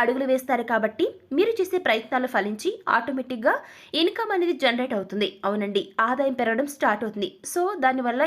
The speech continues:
ఇప్పటి వరకు మీరు అప్పుల ఊబిలో కూరుకుపోయినటువంటి ఈ యొక్క రాశి వ్యక్తులు అన్ని అప్పులను తీర్చేస్తారు. దీంతో మీకు తలపై భారం దిగినట్లు అవుతుంది. ఇదంతా చూసేవారు కూడా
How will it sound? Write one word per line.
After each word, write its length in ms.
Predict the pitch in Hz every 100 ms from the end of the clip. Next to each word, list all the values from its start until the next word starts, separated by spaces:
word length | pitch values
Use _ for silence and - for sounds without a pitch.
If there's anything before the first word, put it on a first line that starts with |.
| 320 233
ఇప్పటి 220 | 247 247
వరకు 240 | 226 277 440 - - _ 262
మీరు 180 | 320 320 370 240
అప్పుల 220 | 240 339 330
ఊబిలో 180 | 311 311 302
కూరుకుపోయినటువంటి 800 | 240 247 247 226 220 226 220 359
ఈ 40 | 240
యొక్క 140 | 240 233
రాశి 220 | 202 208 240
వ్యక్తులు 300 | 240 277 494 - - - -
అన్ని 260 | 269 302 440 359
అప్పులను 300 | 277 247 285
తీర్చేస్తారు. 500 | 220 226 220 226 214 - 208 302
దీంతో 260 | 403 403 339
మీకు 180 | 311 285 285 269
తలపై 320 | 247 277 294 220 226
భారం 300 | 233 269 254
దిగినట్లు 360 | 208 - 202 285
అవుతుంది. 340 | 285 240 226 - - - - 247
ఇదంతా 280 | 262 294 453 440
చూసేవారు 420 | 370 427 392 359 370
కూడా 140 | 311